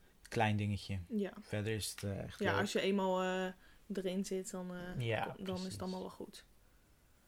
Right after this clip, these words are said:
Speaker 1: En wat voor cijfer geef je hem dan?
Speaker 2: Ehm,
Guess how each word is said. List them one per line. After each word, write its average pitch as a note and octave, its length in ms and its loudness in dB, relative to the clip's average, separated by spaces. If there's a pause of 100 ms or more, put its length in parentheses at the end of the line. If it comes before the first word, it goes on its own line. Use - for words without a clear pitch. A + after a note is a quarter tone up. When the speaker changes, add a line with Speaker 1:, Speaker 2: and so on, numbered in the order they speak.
(560)
Speaker 1:
En C#3+ 160 6
wat C#3 160 6
voor C3 100 -2
cijfer C#3 320 6
geef G2+ 280 -2
je - 60 -2
hem G#2 120 2
dan? F#2+ 280 0 (1200)
Speaker 2:
Ehm, E4 880 2